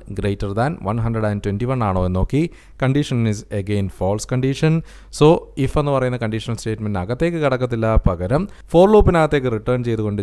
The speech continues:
ജെയുടെ വാല്യൂ ഇൻക്രിമെന്റ് ചെയ്യുന്നു. ജെയുടെ വാല്യൂ നിലവിൽ രണ്ടായിരുന്നു, ഇപ്പോൾ അത് മൂന്നായിട്ട് മാറുന്നു. So, ജെയുടെ വാല്യൂ മൂന്നാണ്. ത്രീ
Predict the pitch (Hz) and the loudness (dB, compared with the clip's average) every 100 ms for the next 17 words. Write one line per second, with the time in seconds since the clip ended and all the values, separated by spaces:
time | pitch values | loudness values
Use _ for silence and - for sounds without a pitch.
0 | 95 95 92 92 92 98 110 120 131 131 | -4 -4 -2 -2 -4 -4 -4 -4 -2 -2
1 | 127 123 120 120 117 98 101 98 95 95 | 0 0 0 0 0 0 0 0 0 0
2 | 95 95 98 107 104 107 120 127 131 170 | 0 -2 -2 -2 -2 -2 0 0 0 -2
3 | 208 160 - 117 90 87 95 147 117 85 | 0 -2 0 0 0 -2 -2 -2 -2 -2
4 | 82 85 87 95 151 208 - - - - | -2 -2 -2 2 4 2 0 -18 -20 4
5 | 156 139 139 143 135 120 107 107 131 135 | 4 6 4 4 4 2 0 0 2 2
6 | 185 - - - 160 | 2 -2 -12 0 4